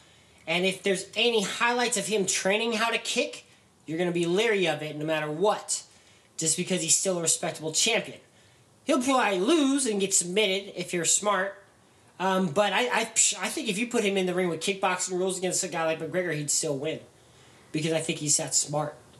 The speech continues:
I think he'll figure you, fi-, just figure you out. Um, but he still has no chance in the octagon versus, that's why I like that idea of, uh, first ten rounds boxing, last two rounds in the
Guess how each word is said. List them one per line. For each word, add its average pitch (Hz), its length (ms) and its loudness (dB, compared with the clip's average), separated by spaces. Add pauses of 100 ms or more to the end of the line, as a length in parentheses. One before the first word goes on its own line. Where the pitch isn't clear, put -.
(140)
I - 40 -10
think 143 140 -6
he'll 139 80 -4
figure 139 240 -2
you, 131 200 -2 (100)
fi-, 147 220 -4
just - 220 -2
figure 143 200 -6
you 117 180 -10
out. 135 240 -8 (440)
Um, 160 420 0 (340)
but 208 80 2
he 208 80 2
still 226 220 2
has 170 120 -2
no 170 120 -2
chance 160 340 -2
in 143 60 -4
the 139 60 -6
octagon 123 500 -8
versus, 139 420 -6 (160)
that's 214 160 2
why 240 80 4
I 214 60 4
like 190 180 0
that 185 120 -2
idea 165 500 2
of, 156 100 -4
uh, 143 200 -2 (280)
first 202 260 2
ten 196 160 0
rounds 175 280 0
boxing, 196 560 0 (100)
last 160 260 -2
two 175 120 -2
rounds 165 280 -2
in 160 60 -6
the 165 120 -8